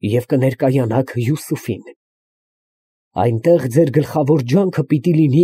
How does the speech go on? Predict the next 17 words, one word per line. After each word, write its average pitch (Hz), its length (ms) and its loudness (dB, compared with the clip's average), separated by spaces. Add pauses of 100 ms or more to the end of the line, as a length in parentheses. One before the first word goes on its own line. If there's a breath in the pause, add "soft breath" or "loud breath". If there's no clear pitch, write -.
արաբաց 139 520 0
գնդի 143 380 2
գլուխն 147 460 0
անցնել - 400 -6 (580)
և 113 240 2
արշավել 117 460 -2
Աշոտ 120 340 -6
երկաթի 117 540 -4
վրա։ 107 240 -8 (1120)
Իսկ 107 360 -2
հետո, 113 380 -2 (640)
երբ 110 420 0
լավ 127 240 0
կապեր 143 400 -2
կհաստատեք 117 720 -4
սպարապետի 107 640 -6
հետ, - 240 -10